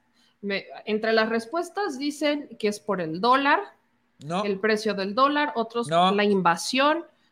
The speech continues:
Speaker 1: porque
Speaker 2: No.
Speaker 1: México está creciendo mucho.
Speaker 2: No.
Speaker 1: Este,
Speaker 2: No,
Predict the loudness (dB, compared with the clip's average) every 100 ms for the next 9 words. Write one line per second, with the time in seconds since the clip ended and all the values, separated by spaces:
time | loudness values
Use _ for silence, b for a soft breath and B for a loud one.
0 | -4 0 4 6 4 2 -4 -2 -2 -2
1 | -4 -2 -4 -2 -2 -2 -4 -2 -4 -4
2 | _ _ _ -10 0 4 4 4 -2 -4
3 | 2 4 4 2 -4 -10 0 2 2 0
4 | -2 0 -2 -4 -8 _ -10 0